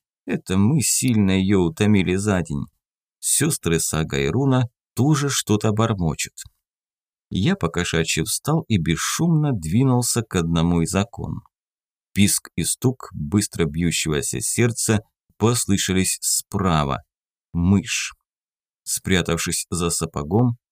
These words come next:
провожает взглядом. Из щелей и резных отверстий ставен обдувает свежий воздух. Захотелось подышать на крыльце.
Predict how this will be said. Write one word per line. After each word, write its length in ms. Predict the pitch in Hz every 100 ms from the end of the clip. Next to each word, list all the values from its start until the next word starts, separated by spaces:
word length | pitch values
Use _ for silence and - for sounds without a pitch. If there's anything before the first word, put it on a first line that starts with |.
| -
провожает 720 | 92 120 127 82 78 76 78
взглядом. 760 | 82 85 78 71 62 50 - _ _ _ _ _ _ _ -
Из 140 | 98
щелей 440 | 90 - - 120 185
и 140 | 95
резных 380 | 90 87 95 85
отверстий 580 | 85 - 87 73 - 76
ставен 540 | - - 143 135 127 117 _
обдувает 720 | 87 78 80 90 95 151 135 -
свежий 540 | - 92 87 87 95
воздух. 680 | 92 82 69 - - - - _ _ _ -
Захотелось 800 | 78 80 95 131 214 101 80 - _
подышать 600 | - 98 127 - 165 -
на 120 | 82
крыльце. 640 | 80 85 92 95 - 73